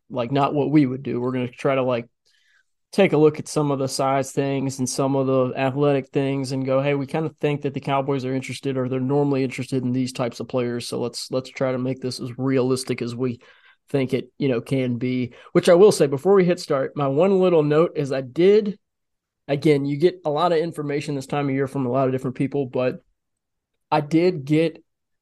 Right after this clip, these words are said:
some, we talked about this a few weeks ago. I did get some information that I think is accurate, that we might not have to be only looking at these six-foot-one,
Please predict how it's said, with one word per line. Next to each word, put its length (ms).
some, 540
we 80
talked 280
about 200
this 220
a 40
few 220
weeks 240
ago. 580
I 100
did 200
get 180
some 220
information 600
that 100
I 200
think 440
is 160
accurate, 640
that 140
we 140
might 320
not 300
have 380
to 100
be 600
only 360
looking 320
at 100
these 240
six-foot-one, 1000